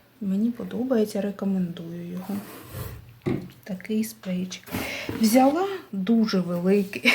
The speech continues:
<laughs> дуже великий гель для душу. Ось такий, новий, новиночка, до речі. Це Avon Senses серія в них. Це,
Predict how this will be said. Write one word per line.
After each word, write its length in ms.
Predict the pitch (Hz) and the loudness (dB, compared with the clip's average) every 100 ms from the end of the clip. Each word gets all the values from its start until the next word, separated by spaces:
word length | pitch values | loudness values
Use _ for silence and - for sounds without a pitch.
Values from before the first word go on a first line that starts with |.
| - | 4
<laughs> 60 | |
дуже 500 | 240 214 285 277 233 | 4 4 2 4 6
великий 600 | 233 233 233 247 240 220 | 4 4 0 -2 0 2
гель 360 | 220 233 240 220 220 - - - | 4 4 4 2 -2 -12 -20 -10
для 160 | 208 202 | -2 0
душу. 500 | 185 233 349 359 226 | 2 2 2 2 2
Ось 200 | 214 214 | 0 -2
такий, 840 | - 196 - - 294 359 359 359 - | -4 -6 -6 -4 2 4 4 2 6
новий, 600 | 233 285 214 202 226 220 | 8 8 4 2 2 2
новиночка, 640 | 233 240 214 202 240 - 285 | 2 2 2 2 0 -4 -4
до 140 | 277 | -2
речі. 420 | 311 320 320 339 330 - - - - 233 226 | -2 -2 -4 -6 -8 -12 -14 -14 -6 -4 0
Це 420 | - 294 285 - | 6 6 6 4
Avon 320 | 254 226 202 | 4 4 4
Senses 1040 | 202 - 214 185 185 294 - - - 311 | 2 2 2 4 2 -2 -2 -6 -4 -4
серія 580 | 311 - 320 311 311 302 | -4 0 0 0 0 2
в 80 | 294 | 4
них. 360 | 294 294 294 - - - 214 214 | 6 4 0 -8 -14 -12 -10 -8
Це, 380 | - - 269 | -2 2 4